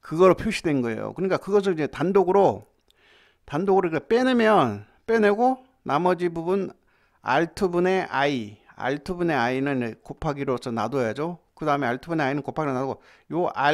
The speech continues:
알이큐에 해당하는 그 병렬 연결에서의 총 합성저항, 합성저항, 합성저항 그 식을 거기다가 대-, 갖다 놓으면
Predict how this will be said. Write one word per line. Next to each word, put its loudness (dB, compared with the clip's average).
알이큐에 -4
해당하는 -2
그 -4
병렬 0
연결에서의 0
총 -2
합성저항, -4
합성저항, -2
합성저항 -4
그 -8
식을 2
거기다가 0
대-, -6
갖다 -2
놓으면 0